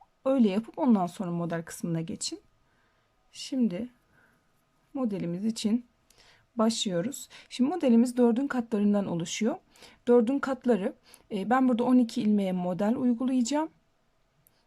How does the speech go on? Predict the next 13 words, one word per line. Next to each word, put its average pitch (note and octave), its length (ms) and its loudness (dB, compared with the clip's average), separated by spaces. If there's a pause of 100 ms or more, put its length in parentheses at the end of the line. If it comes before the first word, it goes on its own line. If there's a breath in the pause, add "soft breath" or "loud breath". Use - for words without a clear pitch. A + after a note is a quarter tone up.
(120)
Kenarda B3 400 4
kalan F#3 280 0
ikişer A#3+ 520 -2
ilmeğe G3 420 -2
de E4+ 80 -8
ters B3+ 400 -2
örgüyü F3 360 -6
uygulayacağım B3 680 -2
ki D#4 260 -8
hani G3+ 160 0
modelimiz G#3 500 -2
rahat A3+ 280 2
gözüksün. F#3+ 460 -10